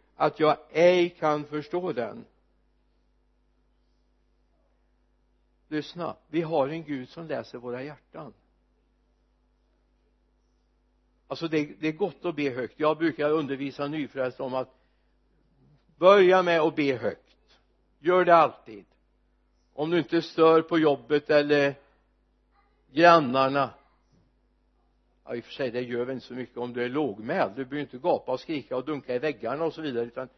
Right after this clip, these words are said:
men det är bra att be så man hör sig själv, så man får disciplin i sitt böneliv. Men det är inte mina ord Gud lyssnar på, utan innan ett ord är på min tunga, vet han, Herre, allt om det.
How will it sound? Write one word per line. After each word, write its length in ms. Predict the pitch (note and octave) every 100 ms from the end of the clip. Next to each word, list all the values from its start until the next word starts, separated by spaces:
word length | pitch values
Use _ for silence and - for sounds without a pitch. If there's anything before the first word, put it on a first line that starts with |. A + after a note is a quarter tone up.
| _ _ _ _ _ _ _
men 140 | - F3
det 80 |
är 100 | G#3+
bra 460 | E3+ G3 A3 G#3+ G3+
att 80 | E3+
be 220 | E3 D3+
så 120 | D#3+
man 160 | E3 E3
hör 200 | C#3+ -
sig 180 | - C3
själv, 260 | C3 B2+
så 140 | - D3
man 140 | C#3+
får 120 | C3
disciplin 720 | B2 C#3 - D#3 - G#3+ A3+ G3
i 80 |
sitt 220 | C#3 C#3 -
böneliv. 560 | D3 C3+ D3+ F3+ G2 - _ _ _ _ _ _ _
Men 180 | - E3+
det 60 | F#3
är 40 |
inte 360 | G3+ - A3+ G#3 -
mina 440 | F3+ G3 E3+ F3+
ord 380 | G3 A3 A#3 G#3
Gud 320 | D3+ E3+ E3+
lyssnar 420 | E3+ E3+ - D#3+ D3+
på, 360 | D3+ A#2+ G#2 - _ _ _
utan 320 | E3+ D#3+ F3 - _
innan 580 | - A3+ F#3 F3+ A3+ A3+
ett 160 | A3
ord 300 | F3 F3 F#3 -
är 160 | D#3+
på 160 | D3+ D#3+
min 200 | E3 D#3+
tunga, 360 | F#3+ E3 D#3+ D#3 - C3+ C3
vet 420 | A#3+ A#3+ A#3 -
han, 300 | - F3+ F3+
Herre, 400 | E3 F3+ D3 E3 - _
allt 640 | G#3 A#3 G#3+ C#3+ G#2 _ _
om 240 | - D3+ B2
det. 180 | B2